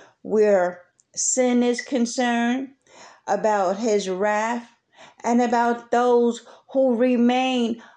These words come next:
under His judgment.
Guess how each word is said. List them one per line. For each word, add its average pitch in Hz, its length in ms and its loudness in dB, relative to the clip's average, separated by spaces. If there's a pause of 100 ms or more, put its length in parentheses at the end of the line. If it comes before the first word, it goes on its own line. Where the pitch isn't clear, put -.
(260)
under 220 720 2 (280)
His 247 680 2 (120)
judgment. 240 840 -2